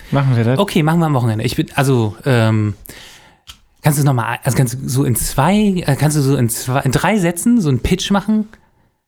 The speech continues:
Speaker 2: wie du das umsetzen willst?
Speaker 1: Wasser
Speaker 2: <laughs>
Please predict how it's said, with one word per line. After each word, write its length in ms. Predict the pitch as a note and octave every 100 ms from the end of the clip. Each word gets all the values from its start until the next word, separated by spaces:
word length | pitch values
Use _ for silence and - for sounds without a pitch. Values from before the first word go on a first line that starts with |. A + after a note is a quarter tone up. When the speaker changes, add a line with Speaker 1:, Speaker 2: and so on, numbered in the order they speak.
| _ - _
Speaker 2:
wie 80 | C3
du 100 | A#2+
das 160 | A2
umsetzen 400 | C3+ A#2 D3 -
willst? 300 | G3 G#3+ - - - - - _ _
Speaker 1:
Wasser 540 | C3 D3 G3+ G#3+ A#3+ A3 - _ - _ _ _
Speaker 2:
<laughs> 500 | - - - - -